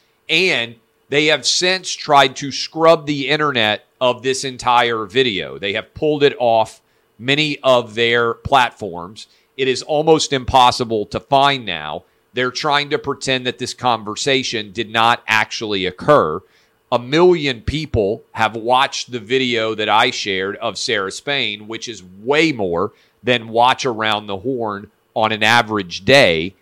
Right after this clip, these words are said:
And E S P N is trying to pretend that this did not happen. Particularly significant is that Sage Steele is suing them right now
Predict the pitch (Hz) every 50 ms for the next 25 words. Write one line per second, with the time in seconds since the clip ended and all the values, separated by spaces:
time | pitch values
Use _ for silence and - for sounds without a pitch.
0 | _ _ _ _ _ - 123 123 123 123 123 123 123 151 151 151 147 139 131 -
1 | - 135 127 123 123 123 - - - 127 110 110 110 110 110 - 117 107 - -
2 | 139 135 127 123 117 - - 117 107 - - - 113 104 101 101 104 104 104 -
3 | - - 123 135 151 143 - 98 87 82 87 92 _ _ _ _ _ _ _ -
4 | 131 131 131 - 170 175 151 180 170 156 139 131 127 113 - - 127 101 95 98
5 | 95 - - 98 92 101 107 113 _ - 135 123 120 - 123 120 117 - - -
6 | 139 135 135 127 117 - - - - 151 156 151 139 123 120 95 117 117 107 -
7 | - - - 165 175 175 170 147 120 104 98 90 85 85 85 80 80 76 82 80
8 | 73 71 67 76 85 98